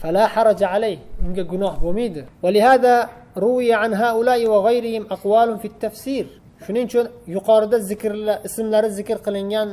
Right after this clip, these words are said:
salaflardan ham va ulardan boshqa salaf solihlardan ham tafsir ilmida bir qancha qavllari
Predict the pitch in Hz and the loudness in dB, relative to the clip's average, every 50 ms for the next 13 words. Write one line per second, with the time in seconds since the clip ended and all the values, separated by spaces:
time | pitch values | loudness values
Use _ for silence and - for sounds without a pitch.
0 | 190 - - 190 190 202 196 196 196 190 185 180 180 180 214 220 220 214 214 - | -10 -8 -4 -2 -2 0 -2 -2 -4 -4 -4 -4 -2 -2 -2 -2 -4 -6 -10 -6
1 | - 233 254 277 294 285 - - - 247 254 254 233 233 220 196 233 233 214 196 | -4 -2 -2 -2 -2 -4 -10 -8 -4 -2 0 2 2 2 2 2 0 -2 2 2
2 | 208 208 196 - - - 285 277 - 240 233 233 220 226 - - 214 220 208 202 | 2 2 2 -2 -2 -2 -2 0 0 0 0 0 0 -2 -2 -2 0 0 0 0
3 | 185 202 190 185 170 170 180 175 170 165 190 214 240 269 269 - - _ - 226 | -2 -2 -4 -4 -4 -6 -6 -6 -6 -4 -4 -4 -4 -6 -10 -14 -20 _ -4 -4
4 | 220 208 - - - - - 311 339 330 - - - - 220 214 214 202 190 185 | -4 -4 -6 -12 -16 -8 -4 -4 -2 -4 -4 -8 -10 -8 -6 -4 -4 -2 -2 -2
5 | 165 170 202 240 269 254 202 196 185 - - - 254 320 339 277 - - 240 226 | 0 2 2 2 0 -2 -2 -4 -4 -4 -6 -6 -4 -4 -4 -6 -6 -4 -2 -2
6 | 202 190 - - - - - - - 202 208 208 202 190 185 180 180 202 | -2 -2 -6 -14 -20 -20 -20 -10 0 2 2 4 4 2 0 0 0 0